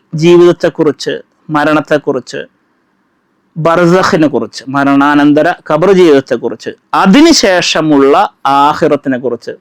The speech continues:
പരലോകത്തെക്കുറിച്ച് ശരിയായ ബോധം നമുക്ക് ഉണ്ടാവുകയാണെങ്കിൽ വളരെ കുറഞ്ഞ സമയം കൊണ്ട് നമുക്ക് ബോധ്യപ്പെടും, ഒരു വ്യക്തിയും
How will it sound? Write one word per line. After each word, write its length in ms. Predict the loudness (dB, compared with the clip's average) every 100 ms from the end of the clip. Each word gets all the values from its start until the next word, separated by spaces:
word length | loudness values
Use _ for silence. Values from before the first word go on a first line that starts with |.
| -4
പരലോകത്തെക്കുറിച്ച് 800 | -2 0 0 -2 -4 -4 -6 -8 -4
ശരിയായ 320 | 0 2 2
ബോധം 580 | 2 2 4 4 2 0 -4 _ _ -20 -8
നമുക്ക് 260 | -2 -2 0 2
ഉണ്ടാവുകയാണെങ്കിൽ 1000 | 2 2 2 4 2 2 0 2 2 2 0 -10 _ _ _ _ _ _ _ _ _ _ _ _ _ _ -4
വളരെ 220 | 0 0 2
കുറഞ്ഞ 460 | 2 2 4 6 6 4 2
സമയം 260 | 2 4 4
കൊണ്ട് 140 | 4
നമുക്ക് 240 | 4 2 2
ബോധ്യപ്പെടും, 540 | 4 4 2 2 0 0 -2 0 2
ഒരു 340 | 4 4 4 4 2
വ്യക്തിയും 480 | -2 -4 -2 0